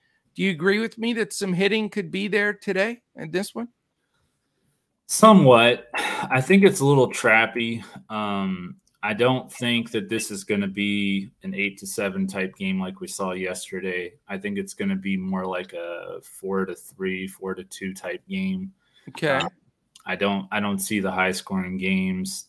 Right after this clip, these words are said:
Speaker 2: um, in this, in it today. I just don't. So I just, it's kind of a gut feeling.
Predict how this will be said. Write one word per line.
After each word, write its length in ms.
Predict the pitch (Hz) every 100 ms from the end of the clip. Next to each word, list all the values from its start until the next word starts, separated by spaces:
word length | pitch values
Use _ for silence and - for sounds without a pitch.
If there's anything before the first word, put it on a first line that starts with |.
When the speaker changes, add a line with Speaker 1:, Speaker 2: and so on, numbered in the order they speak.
| -
Speaker 2:
um, 680 | 95 90 180 175 - 95 95 _
in 100 | -
this, 260 | 185 - -
in 180 | 95 -
it 180 | 92 -
today. 420 | - 180 85 -
I 100 | 90
just 220 | 92 95 -
don't. 260 | 170 - -
So 200 | - -
I 80 | 92
just, 200 | 95 -
it's 100 | 98
kind 180 | - 104
of 80 | 95
a 40 |
gut 280 | 92 98 95
feeling. 640 | - 98 98 95 95 95